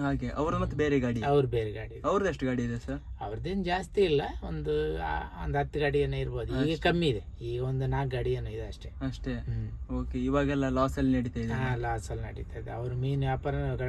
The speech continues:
Speaker 2: ಡ-, ಕಮ್ಮಿ ಮಾಡಿಬಿಟ್ಟಿದ್ದಾರೆ
Speaker 1: ಓಕೆ.
Speaker 2: ತಾಜ್ ಅವರು.
Speaker 1: ಓಕೆ ಸರ್, ಇವಾಗ ಮಾರ್ಕೆಟಿಗೆಲ್ಲ ಸಿಕ್ಸ್ ವೀಲ್ ಅಲ್ವಾ ಡಿಮಾಂಡ್?
Speaker 2: ಎಲ್ಲ ಸಿಕ್ಸ್ ವೀಲ್ ಇದೆ
Speaker 1: ಸಿಕ್ಸ್
Speaker 2: ಡಿಮಾಂಡ್.
Speaker 1: ವೀಲ್.
Speaker 2: ಹಾ.
Speaker 1: ಟ್ವೆಲ್ವ್ ವೀಲಿಗೆಲ್ಲ ಮಾರ್ಕೆಟೇ ಇಲ್ವಾ?
Speaker 2: ಮಾರ-, ಮಾರ್ಕೆಟೇ ಇಲ್ಲ, ಡೌನ್ ಈಗ.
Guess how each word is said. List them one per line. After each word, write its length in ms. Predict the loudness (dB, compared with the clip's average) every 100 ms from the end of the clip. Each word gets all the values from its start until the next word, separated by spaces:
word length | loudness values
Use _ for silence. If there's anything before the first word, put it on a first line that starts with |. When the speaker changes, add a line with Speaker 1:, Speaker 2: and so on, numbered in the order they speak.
| 0
Speaker 2:
ಡ-, 320 | 2 2 2 2
ಕಮ್ಮಿ 260 | 0 2
ಮಾಡಿಬಿಟ್ಟಿದ್ದಾರೆ 640 | 0 -2 -2 -2 0 0 0 2 4 4 2 0
Speaker 1:
ಓಕೆ. 200 | 0 0
Speaker 2:
ತಾಜ್ 240 | 2 0
ಅವರು. 260 | 0 -2 -4 -4 -2
Speaker 1:
ಓಕೆ 200 | -2 -2
ಸರ್, 220 | -2 0 2
ಇವಾಗ 280 | 2 2
ಮಾರ್ಕೆಟಿಗೆಲ್ಲ 720 | 4 4 2 2 0 2 2 0
ಸಿಕ್ಸ್ 300 | -2 -4 -2
ವೀಲ್ 160 | 0
ಅಲ್ವಾ 200 | 2 2
ಡಿಮಾಂಡ್? 360 | 4 4 4 6
Speaker 2:
ಎಲ್ಲ 340 | 6 8 6
ಸಿಕ್ಸ್ 360 | 6 2 -2 0
ವೀಲ್ 180 | -2 -2
ಇದೆ 100 | -2
Speaker 1:
ಸಿಕ್ಸ್ 220 | -2 0
Speaker 2:
ಡಿಮಾಂಡ್. 220 | 0 2
Speaker 1:
ವೀಲ್. 120 | -2
Speaker 2:
ಹಾ. 80 | 0
Speaker 1:
ಟ್ವೆಲ್ವ್ 260 | 0 4 6
ವೀಲಿಗೆಲ್ಲ 420 | 6 4 2 2
ಮಾರ್ಕೆಟೇ 480 | 0 0 -2 -2 0
ಇಲ್ವಾ? 220 | 0 2
Speaker 2:
ಮಾರ-, 340 | 4 6 6
ಮಾರ್ಕೆಟೇ 520 | 4 2 2 0 2
ಇಲ್ಲ, 200 | 2 2
ಡೌನ್ 340 | 2 2 2 2
ಈಗ. 160 | -2